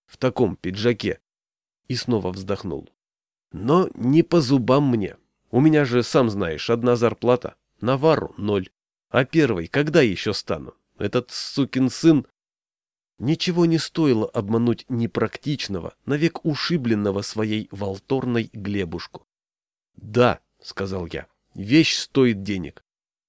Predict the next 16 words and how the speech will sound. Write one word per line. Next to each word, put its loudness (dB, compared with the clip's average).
Там, 2
конечно, 4
он 6
мне 2
где-то 0
в -10
четвертную 2
обошелся, -6
но -4
ведь -10
путевки, 0
дорога... -2
Короче, 0
пойми 0
меня 2
правильно, -6